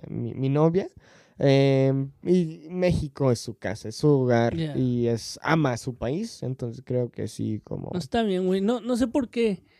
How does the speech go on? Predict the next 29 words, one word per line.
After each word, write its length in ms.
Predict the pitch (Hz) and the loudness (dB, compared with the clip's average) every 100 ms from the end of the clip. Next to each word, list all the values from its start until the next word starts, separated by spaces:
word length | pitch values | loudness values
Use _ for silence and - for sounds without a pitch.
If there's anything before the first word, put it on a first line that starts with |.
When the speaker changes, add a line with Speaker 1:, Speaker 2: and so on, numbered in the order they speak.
| _ _ - | _ _ 0
Speaker 2:
Yo 180 | 185 220 | 6 8
sí 140 | 247 | 6
te 180 | 214 214 | 2 4
veo 460 | 208 202 208 202 - _ _ _ _ _ _ _ _ _ _ _ _ - - - _ - | 4 4 4 0 -6 _ _ _ _ _ _ _ _ _ _ _ _ -20 -20 -20 _ -6
vivir 500 | 180 190 190 196 196 | -2 2 2 4 2
en 120 | 190 | 2
México 400 | 180 165 170 180 | 2 2 0 -6
por 160 | 165 147 | -8 -8
toda, 320 | 151 139 131 | -6 -6 -6
el 320 | 165 165 185 185 | -2 2 4 8
resto 360 | 214 202 202 | 8 6 2
de 40 | 185 | -2
tu 140 | 160 | -4
vida. 280 | 151 139 - | -4 -6 -6
No 140 | 185 190 | 0 2
sé. 140 | 202 | 6
Speaker 1:
¿Piensas? 440 | 170 180 226 247 - - _ | 8 10 8 6 -4 -20 _
Speaker 2:
No, 200 | 202 214 | -4 -2
no 180 | 214 226 | 0 0
sé 400 | - 233 240 226 220 | 4 6 6 4 -2
por 240 | - 202 185 | -2 0 -2
qué, 440 | 185 180 180 190 _ _ _ _ | -2 0 -2 -6 _ _ _ _
no 120 | 170 | 0
nomás 280 | 180 185 180 | 2 2 0
porque 300 | - 165 165 | -2 -8 -8
te 160 | - 151 | -12 -12
conozco, 760 | 147 143 151 156 - 151 170 _ _ _ _ | -10 -6 -6 -6 -8 -8 -8 _ _ _ _
pero 460 | - 151 147 147 147 _ | -4 -2 0 -2 -6 _
sí, 260 | - 202 | -6 -4